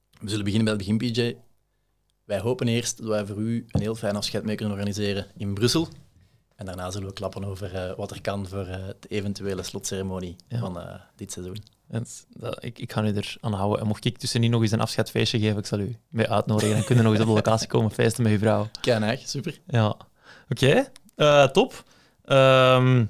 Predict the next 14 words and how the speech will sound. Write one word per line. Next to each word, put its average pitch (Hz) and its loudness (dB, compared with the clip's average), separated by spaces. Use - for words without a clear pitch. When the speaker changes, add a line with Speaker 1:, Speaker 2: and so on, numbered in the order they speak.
Speaker 2:
ik, - -4
eh, 123 6
heb 131 -2
de 117 2
meeste 110 0
vragen, 208 0
denk 135 0
ik, 120 -6
gesteld - -6
voor 131 -2
de, 120 4
voor 127 -6
de 117 -2
crosscup. 165 -6